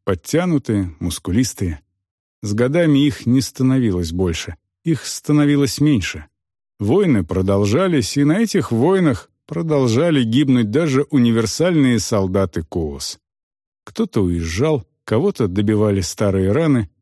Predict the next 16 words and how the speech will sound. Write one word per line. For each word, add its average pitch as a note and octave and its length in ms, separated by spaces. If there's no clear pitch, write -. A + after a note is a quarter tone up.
а G#2+ 140
оставшиеся C#3+ 800
снова F#3+ 540
собирались E3 560
за C#3+ 160
столом, D3 640
третьим D3+ 440
тостом A2+ 420
поднимали A#2+ 540
стопки A#2+ 480
за A2 200
тех, C3+ 280
кого A2 240
с - 120
нами G#2+ 280
нет, D#3+ 360